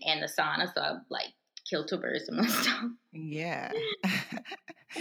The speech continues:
Speaker 2: How does that affect your skin? Does it give you a
Speaker 1: Oh,
Speaker 2: glow?
Speaker 1: it
Speaker 2: 'Cause you do have a
Speaker 1: is.
Speaker 2: glow.
Speaker 1: Oh, thank you very much for noticing, but, oh, it does. And I have a, um, a far infrared sauna,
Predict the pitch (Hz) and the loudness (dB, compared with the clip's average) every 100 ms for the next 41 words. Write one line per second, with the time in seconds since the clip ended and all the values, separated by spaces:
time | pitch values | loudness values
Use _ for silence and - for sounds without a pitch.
0 | 415 427 202 247 285 247 226 - 214 - | 2 8 8 10 8 6 8 8 8 8
1 | 185 175 - 190 185 143 147 175 165 254 | 4 4 0 4 4 4 2 2 8 10
2 | 175 170 170 165 151 - 160 147 151 202 | 10 8 4 4 2 0 -2 0 0 2
3 | 262 277 226 226 262 240 175 180 165 - | 2 6 8 10 10 10 8 6 4 2
4 | - _ - - - 392 349 - 320 320 | -6 _ 10 10 10 6 6 6 8 10
5 | 349 403 - - 494 339 302 320 - 370 | 8 6 2 2 6 8 8 6 2 2
6 | 311 285 - 226 285 320 330 277 262 240 | 6 6 8 8 10 8 8 6 8 10
7 | 269 247 202 - 233 233 233 - - - | 10 10 6 4 4 4 2 -4 -12 4
8 | 247 330 466 415 392 202 - 208 208 190 | 8 8 8 6 6 4 2 6 10 10
9 | 185 147 - _ _ _ _ _ _ _ | 8 2 -4 _ _ _ _ _ _ _
10 | _ - - 185 247 233 226 226 233 202 | _ -6 0 4 8 10 10 8 6 8
11 | 196 214 220 240 240 269 277 | 8 8 6 6 6 4 2